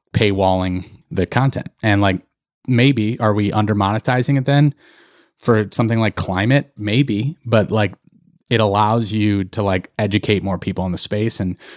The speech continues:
I think, like, if you look at the disinformation happening in Ukraine on the news side, like, having ethical questions also question your business model is, like, not a place I wanna sit. And, like, it's really hard on the news side, but then even on, like,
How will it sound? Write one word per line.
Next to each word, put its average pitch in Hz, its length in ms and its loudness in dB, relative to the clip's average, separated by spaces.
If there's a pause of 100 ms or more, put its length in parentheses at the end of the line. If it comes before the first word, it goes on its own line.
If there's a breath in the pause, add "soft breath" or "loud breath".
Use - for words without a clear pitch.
(100 loud breath)
I 107 80 0
think, 98 160 2
like, 92 220 0
if 101 120 -4
you 98 120 0
look 101 180 0
at 92 120 -4
the 98 80 -4
disinformation 95 680 -4
happening 95 340 -2
in 95 140 -2
Ukraine 120 400 0
on 98 100 -4
the 95 60 -4
news 120 280 0
side, 110 340 -2
like, 95 220 -8 (500 loud breath)
having 123 440 0 (260)
ethical 110 540 -2
questions 110 680 -2 (100)
also 104 340 0
question 98 520 -2
your 95 340 0 (120)
business 101 320 0
model 113 340 2
is, 90 100 -4
like, 90 320 -8
not 95 280 0
a 87 40 -2
place 92 300 -6
I 90 80 -6
wanna 85 240 -8
sit. - 320 -4 (600 soft breath)
And, 101 120 0
like, 90 240 0
it's 101 180 -4
really 104 340 2
hard 95 220 0
on 92 60 -4
the 90 80 -2
news 95 240 -2
side, 151 260 0
but 107 120 -4
then 110 140 -2
even 120 240 2
on, 143 140 4
like, 143 240 0